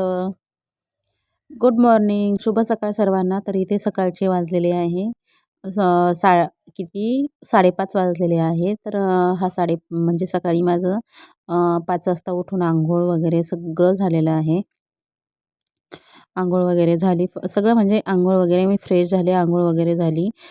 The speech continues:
सकाळी आणि साडेपाच वाजेपर्यंत, अ, घे-, हे झालं आणि इकडे लगेच स्वयंपाकाला लागली होती. तर साडेपाचचा टाइम आहे हा. तर, अ, इकडे हे बघा शेपूची भाजी होती, मुलांना टिफिनला बनवायची होती.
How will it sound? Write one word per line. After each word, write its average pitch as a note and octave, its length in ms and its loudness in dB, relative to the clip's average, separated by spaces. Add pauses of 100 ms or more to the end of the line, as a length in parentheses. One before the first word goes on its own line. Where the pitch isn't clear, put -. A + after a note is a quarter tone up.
(160)
सकाळी F3 440 -4
आणि E3+ 680 2 (1500)
साडेपाच G3 460 0
वाजेपर्यंत, F#3 520 0
अ, F3 440 2
घे-, F3+ 380 2
हे F#3 120 0
झालं F3 260 2
आणि F3 400 0
इकडे F3 520 -6
लगेच F3+ 200 -2
स्वयंपाकाला F3 500 -2
लागली E3+ 300 -2
होती. E3 320 -2
तर G#3 100 0
साडेपाचचा F3+ 640 -2
टाइम F3+ 240 2
आहे E3+ 180 2
हा. E3 300 0 (560)
तर, E3+ 100 0
अ, E3 420 0 (140)
इकडे F3 240 -4
हे F3 120 0
बघा E3 300 2
शेपूची E3+ 420 -4
भाजी F3 300 -2
होती, E3 280 -2
मुलांना E3+ 500 2
टिफिनला E3 520 -2
बनवायची D#3 560 0
होती. E3 220 -2